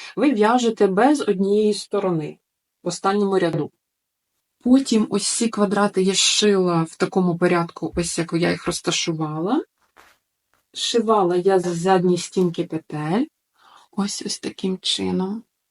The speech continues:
Можливо, це не найкраще рішення зараз бачу, тому що мені ось тут візуально теж не подобається, як на стиках виглядає. Але плюс такого ж шиття, що топ ще додатково ось тягнеться. Потім я зв'язала планку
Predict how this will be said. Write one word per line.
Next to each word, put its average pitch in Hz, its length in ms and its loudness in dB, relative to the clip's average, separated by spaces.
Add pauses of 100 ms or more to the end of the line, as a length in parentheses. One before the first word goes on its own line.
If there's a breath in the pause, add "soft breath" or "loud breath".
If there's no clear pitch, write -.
(260 soft breath)
Можливо, 226 420 4
це 214 340 4
не 208 120 8
найкраще 269 600 6
рішення 233 500 6
зараз 208 260 4
бачу, 202 400 4
тому 202 240 4
що 208 140 2
мені 208 180 8
ось 196 160 2
тут 202 160 0
візуально 190 400 4
теж 185 160 0
не 190 80 4
подобається, 180 680 0
як 180 240 2
на 175 100 -2
стиках - 540 -4 (220)
виглядає. 170 840 -2 (100)
Але 208 280 6
плюс 302 340 2
такого 277 360 4
ж 254 60 -2
шиття, 247 560 2
що 254 240 -2
топ 247 240 2
ще - 140 0
додатково 180 540 2
ось 170 220 -4
тягнеться. 151 640 -12 (420)
Потім 220 320 2
я 190 140 4
зв'язала 180 580 2 (100)
планку 175 760 0